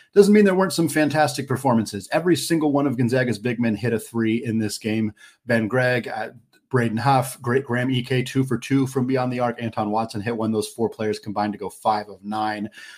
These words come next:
from deep. Obviously, opponent caliber does matter to an extent there, but it's still good to see the big men stepping out and hitting threes. And what I wanna do now,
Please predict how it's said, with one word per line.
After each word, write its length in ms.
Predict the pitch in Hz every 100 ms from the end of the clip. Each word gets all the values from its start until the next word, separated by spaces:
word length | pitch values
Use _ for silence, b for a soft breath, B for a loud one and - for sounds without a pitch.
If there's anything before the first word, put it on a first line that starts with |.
| -
from 260 | - 110
deep. 280 | 101 127 131
Obviously, 680 | 117 113 120 113 123 113 107 B B
opponent 340 | 123 156 160
caliber 300 | 165 156 147
does 160 | 147 139
matter 260 | 147 147 143
to 100 | 139
an 60 |
extent 400 | 131 - 143 139
there, 180 | 147 165
but 120 | 139
it's 100 | 117
still 180 | - 135
good 160 | 120 123
to 60 |
see 140 | 117 127
the 80 |
big 200 | 107 117
men 140 | 123 120
stepping 400 | - 123 117 113
out 220 | 113 123
and 140 | 113 101
hitting 380 | 107 117 120 -
threes. 480 | - 110 123 117
And 200 | 107 104 B B B -
what 140 | 139
I 60 | 147
wanna 260 | 147 156
do 220 | 135 143
now, 480 | 131 120 104 104 131